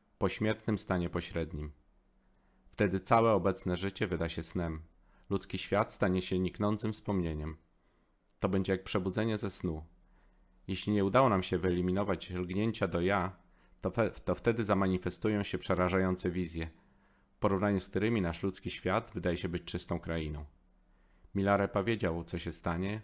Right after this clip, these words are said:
jeśli nie uda mu się wyzwolić od lgnięcia do ja, i dlatego z pełną determinacją poświęcił się praktyce i nie zaniechał jej mimo najcięższych prób. Tak więc, gdy napotkasz trudności, rozważaj.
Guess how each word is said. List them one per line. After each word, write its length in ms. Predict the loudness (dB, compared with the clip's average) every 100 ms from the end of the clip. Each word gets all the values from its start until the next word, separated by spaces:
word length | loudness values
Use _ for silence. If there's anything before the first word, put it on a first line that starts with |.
| -10
jeśli 220 | -8 -2 0
nie 120 | 2
uda 160 | 2
mu 100 | 0
się 120 | -2 -4
wyzwolić 580 | -4 -2 -2 -2 -6
od 140 | -4 -4
lgnięcia 540 | -2 0 0 0 -2
do 140 | -2 -2
ja, 240 | -2 -6 -12 _ _ _ _ -10
i 80 | -2
dlatego 380 | -2 0 0 -2
z 100 | 2
pełną 360 | 4 4 2
determinacją 880 | 2 0 0 2 0 -2 -4 -4 -4 -6
poświęcił 440 | -10 -4 -4 -2 -4
się 140 | -6
praktyce 640 | -4 -6 -2 -4 -2 -6 -8 -18 _ -20 -4
i 60 | 2
nie 160 | 2
zaniechał 500 | 2 0 0 0 2
jej 160 | 2 2
mimo 240 | 0 0
najcięższych 580 | -2 -2 -4 -2 -6 -8
prób. 360 | -6 -6 -6 -18 -20 -20 -20 -20 -20 -20 -6
Tak 200 | -4 -2
więc, 440 | 0 -2 -2 -10 -12
gdy 160 | 0 0
napotkasz 500 | 2 0 0 -2 0
trudności, 540 | -2 0 -2 0 -2
rozważaj. 600 | 0 0 -2 -2 -6